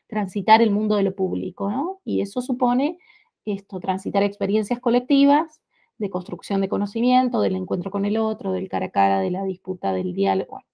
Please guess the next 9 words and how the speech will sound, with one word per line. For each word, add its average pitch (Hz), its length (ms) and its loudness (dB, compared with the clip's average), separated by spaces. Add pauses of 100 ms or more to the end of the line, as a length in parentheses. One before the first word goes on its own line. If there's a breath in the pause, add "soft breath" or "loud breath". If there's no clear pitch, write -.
(440 soft breath)
Eh, 214 320 8
ahí, 226 520 8
ahí 202 220 4
podríamos, 202 640 0
sería 214 320 4
otro 208 260 2
eje 190 220 -6
para 180 160 -8
profundizar. - 580 -18